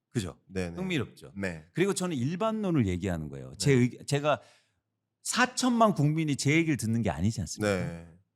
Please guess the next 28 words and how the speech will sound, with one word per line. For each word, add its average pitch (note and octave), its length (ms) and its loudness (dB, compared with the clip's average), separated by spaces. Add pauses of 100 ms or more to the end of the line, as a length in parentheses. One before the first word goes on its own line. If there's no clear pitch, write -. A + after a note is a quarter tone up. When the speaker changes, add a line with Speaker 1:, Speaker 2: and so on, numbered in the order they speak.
(160)
Speaker 1:
많이 G3+ 400 4
들어봤자 D3 880 2
뭐 F#2 320 0
오십만 G2 640 -2
듣고 - 360 -8
그중에서 E3+ 840 -4 (200)
한 D#3+ 120 0
사십만은 C3 640 2
비난할 F#2+ 420 0
거고 C#2 400 -16
Speaker 2:
네. D#2 180 -8 (100)
Speaker 1:
오만이 F3+ 540 8
들을 B2+ 280 -2
건데 D#2+ 480 -12 (1200)
제 G#3+ 300 10
얘기 E3+ 340 2
때문에 F3 280 -2
안 G#2 140 4
샀어라고 A#2 480 2
하는 D#2+ 260 -2
게 C#2+ 280 -10 (100)
과연 D#3 240 8
논리적으로 C#3 460 6
설득력이 C#3+ 480 0
있는 D#2+ 180 -2
건가요? D2 280 -6 (680)
<laughs> - 1300 -12
Speaker 2:
그러면 D3+ 440 6